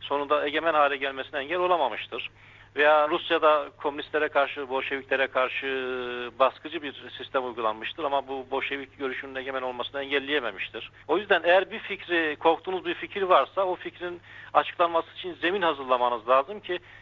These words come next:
insanlar görüşlerini açıklasınlar, çok konuşsunlar, daha çok konuşsunlar ve görüşlerin zayıf yanları ortaya çıksın.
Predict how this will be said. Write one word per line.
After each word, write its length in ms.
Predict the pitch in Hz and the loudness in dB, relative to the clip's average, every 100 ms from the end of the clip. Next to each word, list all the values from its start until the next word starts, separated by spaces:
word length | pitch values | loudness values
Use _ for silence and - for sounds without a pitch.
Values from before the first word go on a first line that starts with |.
| - | -16
insanlar 360 | 151 - 160 160 | -8 -2 0 0
görüşlerini 400 | 151 151 160 151 | -2 -4 -2 -2
açıklasınlar, 580 | - - 151 - 139 170 | -2 -4 -4 -2 -2 -2
çok 280 | - 156 | -2 -6
konuşsunlar, 640 | - 147 147 139 139 156 143 | -4 -6 -6 -6 -2 0 4
daha 140 | 156 | 4
çok 240 | 170 160 | 2 -8
konuşsunlar 560 | 139 123 - 135 196 208 | -8 -10 -12 -4 -2 2
ve 320 | 196 175 170 | 0 0 -6
görüşlerin 500 | 160 160 160 170 170 | -4 -2 -2 -2 -2
zayıf 320 | 143 165 160 | 0 0 0
yanları 260 | 165 160 160 | -4 -2 0
ortaya 320 | 139 - 110 | -2 -2 -6
çıksın. 360 | - - - | -8 -14 -18